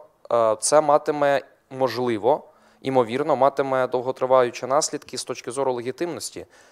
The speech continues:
всього Верховного суду, тому що, ем, рішення, ухвалене в конфлікті інтересів відповідно до закону, може бути, е, скасоване, якщо такий факт підтвердиться.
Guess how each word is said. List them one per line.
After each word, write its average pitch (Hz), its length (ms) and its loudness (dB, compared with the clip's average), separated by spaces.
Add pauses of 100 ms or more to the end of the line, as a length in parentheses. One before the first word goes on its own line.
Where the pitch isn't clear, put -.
(140)
всього 110 300 0
Верховного 110 520 -2
суду, 180 280 -2
тому 127 280 -4
що, 123 360 2 (380)
ем, 107 480 -2 (440)
рішення, 156 340 -2
ухвалене 135 340 6
в 135 60 -4
конфлікті 127 400 -8
інтересів 113 460 -2
відповідно 113 360 -10
до 117 100 -6
закону, 107 380 -2
може 113 260 -2
бути, 104 380 -8 (400)
е, 113 80 0
скасоване, 139 460 2
якщо 104 220 -8
такий 110 220 -10
факт - 240 -2
підтвердиться. - 600 -4